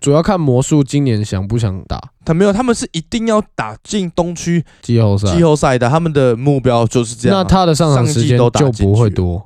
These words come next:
Speaker 1: 不会特别去重用一个新秀啦，我觉得。而且他们自己看中的人都还没有练起来，就再去练新的人。他的 Aaron Gordon 都还没练起来。Aaron Gordon 都还在等。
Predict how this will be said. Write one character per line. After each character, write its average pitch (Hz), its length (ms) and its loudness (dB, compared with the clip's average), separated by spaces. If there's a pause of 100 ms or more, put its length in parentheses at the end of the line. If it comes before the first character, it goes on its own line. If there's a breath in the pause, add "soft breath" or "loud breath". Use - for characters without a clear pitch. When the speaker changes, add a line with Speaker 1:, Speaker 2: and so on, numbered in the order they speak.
Speaker 1:
不 151 120 2
会 185 40 6
特 208 140 2
别 175 140 4
去 196 80 2
重 170 260 2
用 156 160 4
一 - 20 0
个 120 80 0
新 127 240 -2
秀 117 280 0
啦， 64 100 -6
我 85 160 -4
觉 95 180 -4
得。 92 220 -6 (840)
而 135 120 2
且 156 100 4
他 175 220 2
们 165 200 2
自 180 220 0
己 98 380 -8 (360)
看 147 220 -2
中 135 220 0
的 113 80 -2
人 107 160 -2
都 131 100 0
还 117 160 0
没 123 120 0
有 117 100 0
练 120 180 -2
起 101 160 -10
来， 90 100 -6
就 117 120 -6
再 123 260 -2
去 117 300 -6
练 127 220 -2
新 107 220 -6
的 98 140 -6
人。 58 240 -10
他 135 160 -4
的 - 60 -6
Aaron 180 320 0
Gordon 170 320 4
都 147 100 4
还 143 80 4
没 120 140 0
练 127 180 2
起 101 160 -10
来。 50 240 -12 (1040)
Aaron 185 240 2
Gordon 170 260 4
都 147 80 4
还 139 140 4
在 127 100 2
等。 95 240 -4